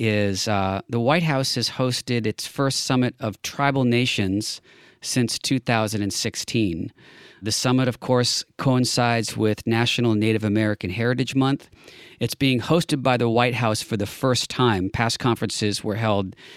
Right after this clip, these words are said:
at the Department of the Interior. And probably goes without saying, but this was n-, this summit was not held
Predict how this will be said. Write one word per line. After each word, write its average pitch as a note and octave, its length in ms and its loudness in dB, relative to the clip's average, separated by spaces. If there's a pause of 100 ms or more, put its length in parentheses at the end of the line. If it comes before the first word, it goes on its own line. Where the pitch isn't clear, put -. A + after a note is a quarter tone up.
(140)
at A2+ 140 -4
the A#2 80 0
Department A2 440 2
of G2 80 0
the F#2+ 100 0
Interior. F#2 680 0 (500)
And A2+ 500 2 (760)
probably G#2+ 320 0
goes C#3 240 2
without D#3+ 320 2
saying, C#3 520 2
but A#2 300 0
this A#2+ 240 -2
was A2 240 -4
n-, A#2 160 0
this A#2+ 160 0
summit A#2+ 300 2
was G#2+ 160 -4
not B2+ 240 2
held A2+ 420 0